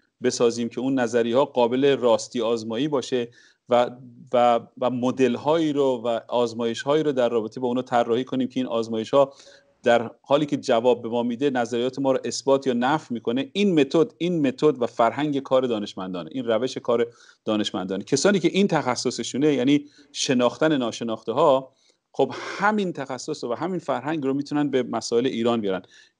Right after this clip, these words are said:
انسان هایی که قابلیت اینو دارن که ناشناخته هایی رو خارج از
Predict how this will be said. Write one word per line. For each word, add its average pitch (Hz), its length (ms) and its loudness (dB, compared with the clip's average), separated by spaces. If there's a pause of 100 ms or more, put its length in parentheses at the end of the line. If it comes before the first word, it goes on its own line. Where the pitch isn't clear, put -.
(340)
انسان 139 360 2
هایی 175 200 2
که 131 240 0
قابلیت 131 540 2
اینو 156 100 -2
دارن 147 200 -2
که 131 140 -8
ناشناخته 120 600 -4
هایی 143 200 2
رو 127 80 4
خارج 147 640 2
از 110 300 2